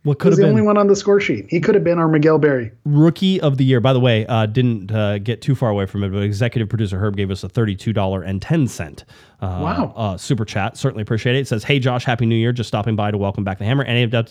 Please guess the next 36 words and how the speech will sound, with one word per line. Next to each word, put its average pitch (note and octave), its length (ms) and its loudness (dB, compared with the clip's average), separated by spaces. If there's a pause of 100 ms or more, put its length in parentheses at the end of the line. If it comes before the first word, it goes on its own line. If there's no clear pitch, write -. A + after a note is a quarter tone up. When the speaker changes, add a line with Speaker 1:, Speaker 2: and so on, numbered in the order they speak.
(160)
Speaker 1:
updates A#2 380 -2
on A2 60 -2
a G#2 40 -2
live G#2 200 0
show?" D3 280 2
Yes. - 420 0 (1000)
You B2 60 2
have A2+ 80 -2
to A2+ 60 -2
wait. G2 220 -2 (340)
I A2+ 220 -6
know B2+ 160 2
that's C3+ 160 2
mean, A#2 420 2
<laughs> - 60 -10
but C#3+ 200 4
we're B2 120 4
working B2+ 260 4
out A#2 200 0
some A2+ 100 -2
things. G2+ 340 -2 (320)
Uh, G2+ 440 0
buy C3 180 2
the B2+ 100 2
Hammer, A#2 500 0
by B2+ 160 2
the B2+ 60 0
way, A2+ 140 0
Hammer, G#2 480 0
um, F#2+ 500 -4
with G#2 140 -4
the G#2 60 -6
nice F#2+ 260 -6
gear F#2+ 400 -8
as F2+ 180 -12
well. E2+ 240 -10